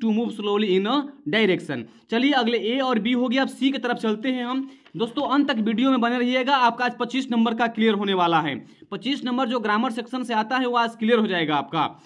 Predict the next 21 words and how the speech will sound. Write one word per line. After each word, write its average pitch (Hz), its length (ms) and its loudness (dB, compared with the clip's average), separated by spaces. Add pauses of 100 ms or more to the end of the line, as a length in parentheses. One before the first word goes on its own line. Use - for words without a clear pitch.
(200)
आगे 208 260 0
कह 254 160 0
रहे 254 120 0
हैं 240 80 -2
जो 240 60 0
सी 233 200 -2
नंबर 247 260 0
कह 220 160 0
रहा 185 140 4
है 226 200 -2 (220)
the 220 100 -4
synonym 240 400 4
of 240 360 2
meager 254 420 2
is, 190 180 2 (300)
meager 277 340 0
का 269 120 0
सिनोनिम 240 500 0
क्या 247 180 2
होता 240 300 0
है? 190 300 0